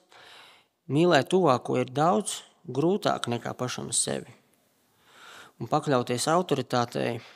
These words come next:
arī to mēs labprātīgi negribam.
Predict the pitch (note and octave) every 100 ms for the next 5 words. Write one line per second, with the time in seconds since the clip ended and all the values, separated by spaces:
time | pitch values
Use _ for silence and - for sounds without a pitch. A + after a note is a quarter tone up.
0 | _ _ _ _ _ _ - _ - -
1 | C3+ B2 - C#3+ C3+ A2+ A2+ - C3 -
2 | A#2+ - C3+ B2 B2+ A#2+ A#2 A2